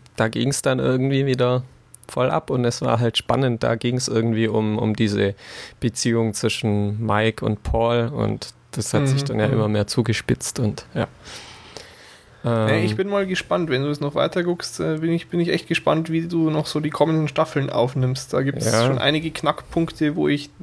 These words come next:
Speaker 2: auf deine Meinung,
Speaker 1: Hm.
Speaker 2: äh, mich, mich freue.
Speaker 1: Okay.
Speaker 2: Müssen wir dann mal gucken, wo wir das besprechen.
Speaker 1: Hm.
Speaker 2: Hier müssen wir das ja fast mit Spoiler dann auch machen.
Speaker 1: <laughs>
Speaker 2: Mal sehen,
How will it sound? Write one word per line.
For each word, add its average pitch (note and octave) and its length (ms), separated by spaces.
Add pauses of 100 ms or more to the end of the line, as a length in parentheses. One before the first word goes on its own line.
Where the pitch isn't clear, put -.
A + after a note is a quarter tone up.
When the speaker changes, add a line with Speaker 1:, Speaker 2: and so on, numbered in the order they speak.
(140)
Speaker 2:
auf C#3+ 160
deine C#3+ 200
Meinung, C#3 420 (420)
Speaker 1:
Hm. C3+ 160
Speaker 2:
äh, C#3 80
mich, C#3 280
mich C#3 180
freue. C3 280 (440)
Speaker 1:
Okay. A#2 280
Speaker 2:
Müssen B2+ 220
wir D#3 60
dann C#3 160
mal C3 160
gucken, C3+ 340
wo D#3 160
wir D3+ 100
das C3+ 160
besprechen. - 720 (380)
Speaker 1:
Hm. D#3+ 120
Speaker 2:
Hier D#3 300
müssen D3+ 320
wir E3 80
das D#3+ 180
ja - 120
fast - 340
mit C3+ 120
Spoiler D#3 420
dann D3 160
auch D3+ 200
machen. D#3+ 300 (260)
Speaker 1:
<laughs> G2 140 (400)
Speaker 2:
Mal A3+ 160
sehen, C3+ 220